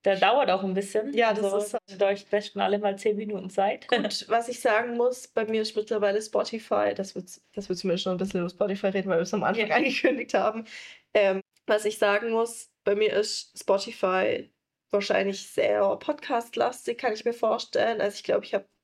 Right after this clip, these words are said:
Speaker 2: dieses Jahr vor allem, also ich, Podcast höre ich wirklich ganzen Tag über, immer nebenher. Ich hör mittlerweile echt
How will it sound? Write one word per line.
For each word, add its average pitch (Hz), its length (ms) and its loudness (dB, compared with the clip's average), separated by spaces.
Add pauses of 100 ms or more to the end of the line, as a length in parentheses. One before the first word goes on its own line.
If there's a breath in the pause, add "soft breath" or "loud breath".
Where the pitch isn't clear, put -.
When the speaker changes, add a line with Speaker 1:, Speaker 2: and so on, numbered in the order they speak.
Speaker 2:
dieses 202 340 -4
Jahr 220 520 0 (220)
vor - 180 0
allem, 208 360 0 (240)
also - 240 -4
ich, - 380 -12
Podcast 277 560 0
höre 220 140 2
ich 220 160 -4
wirklich 208 680 -2 (560 soft breath)
ganzen 202 300 0
Tag 233 300 0
über, 302 320 2
immer 220 320 0
nebenher. 208 580 0
Ich 277 140 -6
hör 202 120 0
mittlerweile 208 500 0
echt - 340 -6